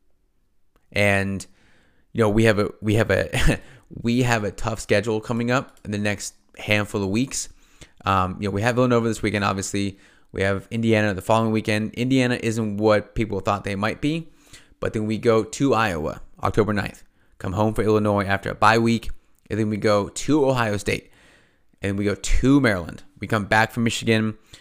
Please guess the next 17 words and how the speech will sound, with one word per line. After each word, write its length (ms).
finish 220
up 100
with 160
Rutgers 560
and 160
at 220
Michigan 260
State 220
on 100
the 80
road. 400
Michigan 300
State 600
turning 280
out 120
to 80
be, 440